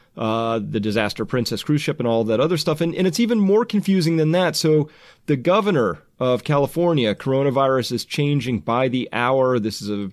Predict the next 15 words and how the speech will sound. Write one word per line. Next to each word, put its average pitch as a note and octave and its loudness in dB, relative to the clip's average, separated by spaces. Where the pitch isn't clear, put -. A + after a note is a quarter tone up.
very A#2 -2
recent A#2 -4
article A2+ -2
here A2+ -4
from G#2 -4
this - -6
morning. C#3 0
Um, C3+ 0
Governor C#3+ 0
Newsom D3+ 2
said C3+ 0
this E3+ 0
changes F3 0
quite D3 -2
literally B2 0